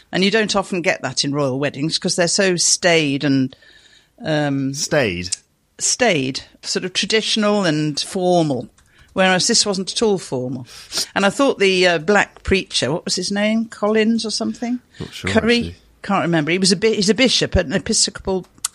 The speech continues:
Speaker 1: Episcopal bishop, um, from America. And he was a real breath of fresh air.
Speaker 2: Michael Curry.
Speaker 1: Um,
Speaker 2: Michael Curry
Speaker 1: that's
Speaker 2: is his
Speaker 1: it,
Speaker 2: name.
Speaker 1: Michael Curry.
Speaker 2: Yeah.
Speaker 1: Um, I thought his address was just something else.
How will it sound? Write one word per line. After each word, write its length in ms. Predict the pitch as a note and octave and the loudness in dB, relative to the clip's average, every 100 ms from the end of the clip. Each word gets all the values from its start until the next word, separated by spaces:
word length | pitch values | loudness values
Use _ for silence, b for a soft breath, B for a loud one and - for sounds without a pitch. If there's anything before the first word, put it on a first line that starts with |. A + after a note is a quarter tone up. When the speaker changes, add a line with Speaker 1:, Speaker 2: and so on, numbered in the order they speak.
| _ | _
Speaker 1:
Episcopal 960 | G#3 - - A3 - - - - F3 - B B | -6 -4 -6 -4 -2 -4 -4 -2 -2 -6 B B
bishop, 520 | E3 F#3+ - A2 - - b b b b b - | -2 0 2 -2 -4 -8 b b b b b -2
um, 160 | E3 - | -2 -2
from 200 | - E3 | -4 -2
America. 600 | E3 F3 D#3+ D#3 - C3+ B B B B B _ - | 2 2 2 -2 -10 -10 B B B B B _ -8
And 100 | - | -2
he 240 | F#3 A#3 A3+ | 2 2 2
was 160 | D#3 | 2
a 100 | D#3 D3+ _ | -2 -4 _
real 500 | A#3 B3+ C4 B3+ D#3+ | -12 -4 0 2 2
breath 300 | C3+ C#3+ C#3 | 0 -2 -2
of 80 | C#3+ | -10
fresh 320 | - B2 - | -10 -6 -2
air. 300 | B2 G#2+ - | -2 -4 -4
Speaker 2:
Michael 280 | A2+ A#2+ B2+ | 0 2 0
Curry. 300 | - A#2+ F#2 | 2 2 4
Speaker 1:
Um, 140 | E2 D#2+ - | 2 -4 0
Speaker 2:
Michael 260 | D3 A2+ | 0 0
Curry 160 | G#2+ G#2+ F2 | -2 0 2
Speaker 1:
that's 40 | E2+ | 2
Speaker 2:
is 40 | |
his 140 | D3 C#3 | 0 0
Speaker 1:
it, 60 | |
Speaker 2:
name. 120 | F2 E2+ | -2 -2
Speaker 1:
Michael 300 | E4 E4 D3+ | -2 -4 -12
Curry. 420 | - C#3+ B2 C3 _ _ - | -4 -2 -2 -8 _ _ -6
Speaker 2:
Yeah. 200 | E2+ D#2 B _ | -4 -4 B _
Speaker 1:
Um, 680 | - E3 E3 E3 E3 E3 E3 | 0 2 4 2 2 0 -2
I 140 | F3+ F#3 | 0 0
thought 300 | F3+ G3 F#3+ | 2 0 2
his 360 | G#3+ F3 - - - | 0 0 -4 -4 -2
address 560 | E3 - G3 C3+ - | -2 0 0 0 -2
was 200 | E3+ D3+ | -4 -6
just 580 | - - F#3 - - - _ _ _ _ _ - - _ - | -2 0 0 0 -6 -10 _ _ _ _ _ -20 -20 _ -8
something 440 | - A3+ - F3 | -2 0 0 2
else. 500 | F#3+ C3 B2 - - | 2 2 0 -4 -4